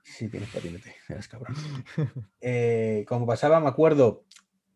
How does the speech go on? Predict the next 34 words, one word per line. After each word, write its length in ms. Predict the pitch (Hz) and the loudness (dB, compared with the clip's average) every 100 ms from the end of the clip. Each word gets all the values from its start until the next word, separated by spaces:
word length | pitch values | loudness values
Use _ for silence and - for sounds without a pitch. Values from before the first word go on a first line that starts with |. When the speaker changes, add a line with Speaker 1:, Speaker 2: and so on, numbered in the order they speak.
| _ _ | _ _
Speaker 1:
con 240 | 123 117 | -4 -2
el 160 | 110 107 | -2 0
tres 280 | 143 139 - | 0 0 0
G 320 | 139 156 127 | 4 4 4
o 60 | 104 | 2
el 60 | |
tres 240 | 107 131 - | 0 -4 0
G 80 | 131 | 2
S, 440 | 160 - 135 180 _ _ _ _ - | 2 2 -2 -4 _ _ _ _ -6
que 140 | 117 | -2
lo 120 | 113 110 | -2 -2
conect-, 300 | 110 104 - | -4 -6 -10
que, 260 | 113 - | -10 -10
que 120 | - | -10
te 100 | 104 | -6
consumía 320 | 107 110 127 147 | -6 -4 -2 0
tantísimo 440 | 147 143 139 127 | -2 -2 -4 -4
el 100 | 107 | -2
G 160 | - 127 | -2 4
P 140 | 131 | 6
S, 360 | 151 - 135 - _ _ _ _ _ _ _ _ | 4 2 -4 -8 _ _ _ _ _ _ _ _
¿vale? 220 | - 117 123 | -4 2 2
Aunque 200 | 107 107 | 2 0
lo 100 | 104 | 0
tuvieras 260 | 107 135 | 2 0
conectado 300 | - 143 143 | 0 0 2
al 60 | 131 | 4
coche, 440 | 175 170 156 - _ _ _ _ _ _ _ _ _ _ _ _ _ _ | 2 2 -2 -4 _ _ _ _ _ _ _ _ _ _ _ _ _ _
¿tú 120 | 110 | -4
te 60 | 120 | 0
acuerdas 280 | 123 131 - | 4 4 2
que 60 | |
eso 100 | 120 | -2
pasaba? 500 | 120 113 160 143 - | -4 0 0 0 -2